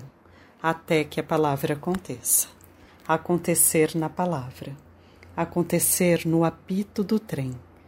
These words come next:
Na menina que se desloca vagar entre cidades. Pindorama Jales, a primeira onde nasceu. O que se dar tecidos para fixar memórias.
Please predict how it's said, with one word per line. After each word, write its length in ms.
Na 140
menina 720
que 120
se 200
desloca 680
vagar 520
entre 380
cidades. 840
Pindorama 560
Jales, 720
a 80
primeira 680
onde 320
nasceu. 440
O 100
que 140
se 200
dar 280
tecidos 840
para 220
fixar 560
memórias. 800